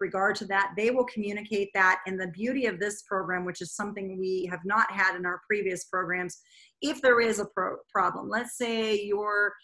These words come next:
son or daughter is in the midst of a lesson, and they go to click the video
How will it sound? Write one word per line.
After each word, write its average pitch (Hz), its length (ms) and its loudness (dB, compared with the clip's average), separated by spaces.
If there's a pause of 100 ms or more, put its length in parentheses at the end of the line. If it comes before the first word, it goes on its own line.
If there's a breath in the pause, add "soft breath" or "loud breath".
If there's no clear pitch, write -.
(100)
son 220 240 0
or 214 80 0
daughter 196 400 4
is 196 480 0
in 202 100 -4
the 202 60 -4
midst 202 320 -6
of 175 100 -6
a 185 40 -6
lesson, 180 480 0
and 175 100 -4
they 185 120 -2
go 226 160 2
to 220 80 2
click 220 280 -2
the 185 180 -2
video 180 320 4